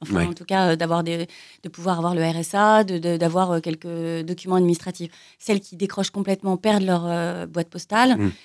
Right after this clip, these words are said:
Speaker 1: Et, euh, et alors là, c'est la galère parce qu'on perd tous les, elles se font souvent voler, donc plus de papiers. Donc du coup, on peut pas, euh, avoir des allocs, rien.
Speaker 2: Ouais.
Speaker 1: Donc, euh, du coup, c'est, c'est, c'est, ça, tout s'enchaîne.
Speaker 2: C'est un cercle vicieux, on
Speaker 1: Oui.
Speaker 2: le voit très bien, euh, ce, ce cercle, et notamment, le,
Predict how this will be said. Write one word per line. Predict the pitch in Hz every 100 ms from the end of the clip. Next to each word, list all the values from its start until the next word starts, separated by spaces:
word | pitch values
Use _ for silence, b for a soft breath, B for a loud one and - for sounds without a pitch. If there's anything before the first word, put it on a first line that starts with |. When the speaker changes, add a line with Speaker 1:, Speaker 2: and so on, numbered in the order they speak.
| B
Speaker 1:
Et, | - 175 165
euh, | 156
et | 160
alors | 147 156
là, | 196
c'est | 196
la | 156
galère | 147 190 196
parce | 151
qu'on | - 160
perd | 160
tous | - 156
les, | 156
elles | 143
se | -
font | -
souvent | 156 156
voler, | 151 170 202
donc | 185 160
plus | -
de | -
papiers. | 156 160 196 190 185
Donc | 170
du | 156 165
coup, | 190
on | 185
peut | 165
pas, | 185 185 180 B B B -
euh, | 170 160 165 120 131 127 120 -
avoir | - 160 185
des | 170 156
allocs, | 156 214 214 _
rien. | - 214
Speaker 2:
Ouais. | 190
Speaker 1:
Donc, | 170 165
euh, | 170
du | 160 160
coup, | 240
c'est, | - 202
c'est, | - 185
c'est, | - _
ça, | - 190 190 -
tout | 269
s'enchaîne. | 247 226 - 220 247
Speaker 2:
C'est | 127
un |
cercle | 123 165 147
vicieux, | 120 - 120 107
on |
Speaker 1:
Oui. | 123
Speaker 2:
le |
voit | 117
très | - 123
bien, | 117 127
euh, | 117 95
ce, | 92 101
ce | -
cercle, | 104 127 -
et | 101 92
notamment, | 104 113 117 127
le, | 113